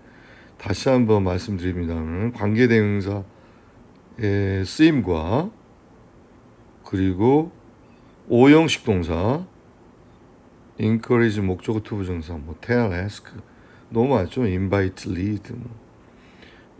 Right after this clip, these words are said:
오형식 동사의 목적보 투부정사 이런 것들만 좀 알아두시고 전체적 의미 파악을 하시면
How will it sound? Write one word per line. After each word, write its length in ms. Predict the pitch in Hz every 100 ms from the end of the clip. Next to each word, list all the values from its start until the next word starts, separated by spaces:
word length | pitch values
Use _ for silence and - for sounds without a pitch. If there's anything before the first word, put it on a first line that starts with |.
| - -
오형식 460 | 113 117 127 120 -
동사의 720 | 107 90 90 87 95 117 131 -
목적보 580 | 98 - 117 - 95 87
투부정사 840 | - 143 131 90 82 78 80 143 214 - - - - - - - -
이런 280 | 113 107 101
것들만 600 | 82 - - 87 90 87
좀 300 | - 92 92 - - - - - - - - - -
알아두시고 720 | 95 98 92 82 - 98 113
전체적 500 | 90 101 92 107 98
의미 220 | 101 110 110
파악을 320 | 107 98 90
하시면 360 | 98 - 95